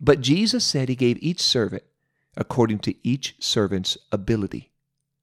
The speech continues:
He didn't underestimate the first servant by giving him too little, but neither did he overwhelm the second by giving him too much. When you see people who have more talent than you do,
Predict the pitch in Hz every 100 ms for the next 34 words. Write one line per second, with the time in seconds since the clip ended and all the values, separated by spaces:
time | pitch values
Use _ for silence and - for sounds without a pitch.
0 | _ _ _ - 127 131 120 113 120 127
1 | 113 - 117 117 101 - 143 - 110 104
2 | 110 104 110 113 110 104 - 113 131 135
3 | 127 _ _ _ _ - - 123 156 220
4 | 196 170 139 139 151 139 143 120 117 -
5 | 190 - - 101 113 117 110 110 - 127
6 | 101 - _ - - - _ _ _ _
7 | _ _ _ 165 175 - 262 - 160 143
8 | 123 110 104 104 - 107 120 151 135 139
9 | 156